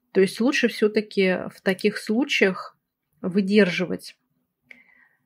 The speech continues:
а, единую вот эту вот, э, контрастность светлого и тёмного.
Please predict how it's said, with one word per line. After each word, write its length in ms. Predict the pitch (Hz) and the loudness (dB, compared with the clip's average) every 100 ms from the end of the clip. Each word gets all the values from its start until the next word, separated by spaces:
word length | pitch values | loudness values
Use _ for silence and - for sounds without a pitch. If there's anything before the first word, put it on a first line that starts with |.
| _ _ _ _ - _ | _ _ _ _ -20 _
а, 220 | - 185 - | -10 -10 -4
единую 880 | 185 196 185 208 240 220 208 190 180 | 0 0 2 6 8 8 6 4 2
вот 140 | 180 | 0
эту 200 | 190 185 | -4 -2
вот, 200 | 180 180 - | -6 -6 -6
э, 200 | 185 180 | -6 -2
контрастность 1040 | 196 190 208 196 180 - 175 - - - - | 0 2 4 2 2 -4 -12 -12 -20 -20 -20
светлого 520 | - 202 185 190 175 | -10 -8 -6 -8 -8
и 60 | |
тёмного. 580 | 185 - 170 170 175 175 | -10 -10 -12 -12 -14 -16